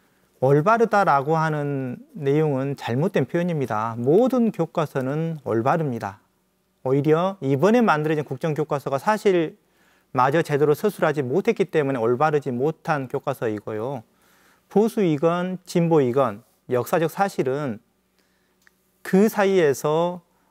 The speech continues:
그 판단, 그 판단되는 게 아니라 수많은 학자들이 자기 학설을 가지고 검증하고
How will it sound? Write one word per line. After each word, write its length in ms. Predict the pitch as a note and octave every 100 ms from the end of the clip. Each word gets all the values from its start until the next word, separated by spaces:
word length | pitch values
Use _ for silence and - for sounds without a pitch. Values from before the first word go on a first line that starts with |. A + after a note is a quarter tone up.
| _
그 280 | - B2 A#2
판단, 380 | - F#3 F#3 F3+ - -
그 160 | C#3+ B2 _
판단되는 500 | - F#3 F#3+ C#3+ C3
게 80 | D#3
아니라 460 | A#2 G#2+ C3 C#3 - _
수많은 440 | - A#3+ A#3+ A3+ F3
학자들이 760 | E3 - E3+ C#3+ C3+ E3 F#3
자기 280 | - D3+ E3
학설을 480 | - G#3 - A#3+ A3
가지고 760 | D3 B2 B2+ A2+ C#3 D3+ E3+ F3 _ _ -
검증하고 1000 | F3+ F3+ E3+ D#3 C#3 B2 C#3+ D3 D#3